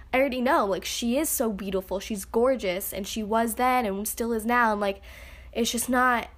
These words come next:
'cause, by the way, guys, <laughs> I, I just realized this article was, like, written in two thousand fourteen. So this is, like, from,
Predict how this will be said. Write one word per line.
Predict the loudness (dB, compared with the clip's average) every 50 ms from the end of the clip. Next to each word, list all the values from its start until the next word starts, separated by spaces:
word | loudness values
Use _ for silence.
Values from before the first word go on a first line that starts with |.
| -20 -20 -20 -20 -20 -20 -16 -8
'cause, | -6 -6 -2 2
by | 4 6 6
the | 6
way, | 6 6 6
guys, | 6 6 4 4 4
<laughs> |
I, | 2 2 6 8
I | 6 8
just | 6 2 0 2
realized | 2 4 4 4 4 2 0
this | -2 -2 2
article | 2 2 2 2 2 2 2 2
was, | 2 0 2 2
like, | 2 0 0 -2
written | -4 -2 -2 0 -2
in | -2 -2 -2
two | -2 0
thousand | 0 0 0 -2 -4 -2
fourteen. | -2 -2 -2 -4 -8 -12 -12 -10 -8 -6
So | -6 -4
this | -4 -4 -6 -6
is, | -6 -4 -4
like, | -6 -6 -8 -8
from, | -6 -6 -6 -6 -8 -12